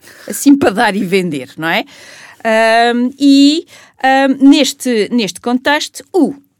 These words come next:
o Marco António entusiasma-se, acha que é a última Coca-Cola do deserto e, e, e, e, e menospreza completamente o miúdo. Pronto.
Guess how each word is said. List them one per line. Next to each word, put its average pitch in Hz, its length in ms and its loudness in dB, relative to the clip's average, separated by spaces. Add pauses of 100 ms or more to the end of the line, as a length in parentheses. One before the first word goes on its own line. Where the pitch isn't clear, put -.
(140)
o 240 60 -6
Marco 147 280 -8
António 269 560 0
entusiasma-se, 190 960 -6
acha 180 260 -8
que 170 140 -14
é - 20 -10
a - 40 -10
última 175 180 -8
Coca-Cola 160 440 -10
do 180 60 -8
deserto 170 420 -6 (140)
e, 254 300 -6
e, 220 180 -6
e, 220 220 -10
e, 214 220 -8
e - 20 0
menospreza 185 640 -2
completamente 180 680 -10
o - 20 -8
miúdo. 196 360 -12 (340)
Pronto. - 360 -20